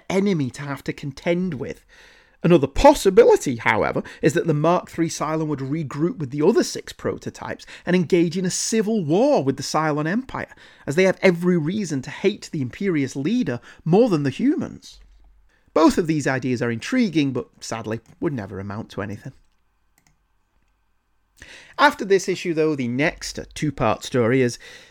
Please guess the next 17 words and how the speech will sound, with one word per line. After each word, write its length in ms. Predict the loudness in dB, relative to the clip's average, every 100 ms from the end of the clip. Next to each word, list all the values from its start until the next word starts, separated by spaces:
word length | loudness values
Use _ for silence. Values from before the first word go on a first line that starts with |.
| _ _ -12
a 60 |
bit 160 | -6 -4
of 100 | -2
a 60 | -2
letdown. 640 | -2 -4 -4 -4 -4 -8 -16 _ _ _ _ _
Stephen 400 | -2 2 4 4
Grant 340 | 4 2 -2
takes 280 | -6 -6 -4
over 220 | -6 -6
for 120 | -12 -12
scripting 540 | -8 -6 -6 -6 -4
duties 380 | -2 -2 -4 -4
from 160 | -6
the 80 | -8
departed 480 | -10 -4 -2 -2 -4
Roger 340 | -4 -4 -4
McKenzie 580 | -8 -8 -4 -2 -2 -4